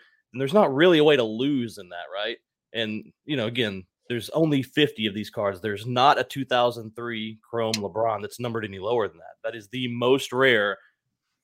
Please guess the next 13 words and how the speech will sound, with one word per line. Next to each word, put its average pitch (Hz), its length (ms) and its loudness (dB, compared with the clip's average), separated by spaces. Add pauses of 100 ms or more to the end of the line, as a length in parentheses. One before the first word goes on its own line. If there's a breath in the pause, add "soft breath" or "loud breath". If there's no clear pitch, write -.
outside 139 520 6
of, 113 160 0
you 131 60 0
know, 104 180 -2
like, 110 200 -2
Upper 135 220 0
Deck, 117 420 -2 (380)
um, 104 360 -4
Logo 135 260 4
Man 113 260 -2
or 120 60 0
whatever. 120 460 2 (280)
That's, 139 200 -4